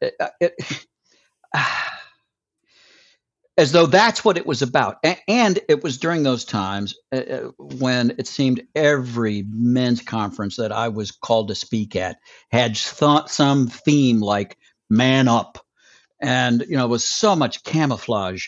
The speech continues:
on the stage, and there was a lot of duck hunting and a lot of rifles. And it's like, you know, be a Christian man, go kill an elk for Jesus.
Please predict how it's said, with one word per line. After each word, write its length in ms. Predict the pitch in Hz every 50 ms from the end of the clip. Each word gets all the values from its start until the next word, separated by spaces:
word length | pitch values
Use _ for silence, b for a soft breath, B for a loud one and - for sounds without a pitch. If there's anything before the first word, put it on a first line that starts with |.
| - _
on 180 | 117 113 110 104
the 60 | 95
stage, 560 | - - - - 143 131 113 104 92 85 -
and 80 | 98 104
there 40 | 113
was 100 | 113 -
a 40 | 135
lot 240 | 127 123 135 143 135
of 120 | 123 110 117 120 B B B B B B _ 120 113
duck 240 | 104 147 151 156 -
hunting 400 | 175 170 156 135 156 139 139 131
and 80 | 120 110
a 60 | 107
lot 280 | 107 117 123 131 123 120
of 140 | 117 107 117
rifles. 760 | 107 120 127 135 127 - - 123 113 120 117 110 - - - _
And 400 | 127 120 117 113 113 110 107 117 117 -
it's 200 | 135 113 - - -
like, 340 | 117 107 107 98 - - _ b b b b b b b b b _ _
you 100 | - 123
know, 220 | 117 107 101 104 - _ _ -
be 160 | - 170 208
a 40 | 196 -
Christian 440 | - - 165 - - - 151 135
man, 380 | 127 127 127 127 127 127 123 113 113
go 300 | 135 127 127 131 120 - _ _ _ -
kill 220 | - 156 143 131 117
an 80 | 110
elk 260 | 113 110 95 92 - -
for 180 | - - 98
Jesus. 640 | 92 98 101 117 113 95 80 80 76 - - -